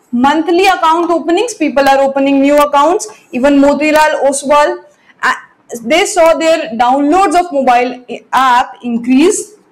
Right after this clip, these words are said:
by fifty percent. I I F L, Angel Broking, all are reporting in similar manner,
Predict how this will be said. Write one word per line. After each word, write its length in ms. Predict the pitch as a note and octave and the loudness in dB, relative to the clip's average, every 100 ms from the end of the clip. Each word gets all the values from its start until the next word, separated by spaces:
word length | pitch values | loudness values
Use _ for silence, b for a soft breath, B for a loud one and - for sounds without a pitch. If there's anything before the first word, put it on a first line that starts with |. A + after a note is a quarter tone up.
| - | -4
by 340 | A3+ B3+ F#4+ B B | 0 0 -2 B B
fifty 380 | - C#4+ F#4 F4+ | -16 -6 -2 0
percent. 440 | E4 D#4 E4 D#4+ - | 0 0 0 -2 0
I 180 | B3+ C4 | 2 2
I 140 | C#4 C#4 | 2 0
F 100 | C#4 | 0
L, 160 | D4 - | 0 0
Angel 380 | B3 B3+ C4+ A#3 | -2 -2 -2 0
Broking, 400 | B3+ B3+ C4+ C#4+ | 0 0 -4 -2
all 300 | A#3+ C4 F#4 B B B | 0 2 0 B B B
are 120 | B3+ | -2
reporting 520 | B3 B3 - B3 C4 C4+ | -2 -2 0 0 0 0
in 180 | A#4 | 0
similar 380 | - C4+ A#3+ A3+ G#3+ | 0 0 2 0 -2
manner, 340 | G3+ - F#3+ | -6 -10 -16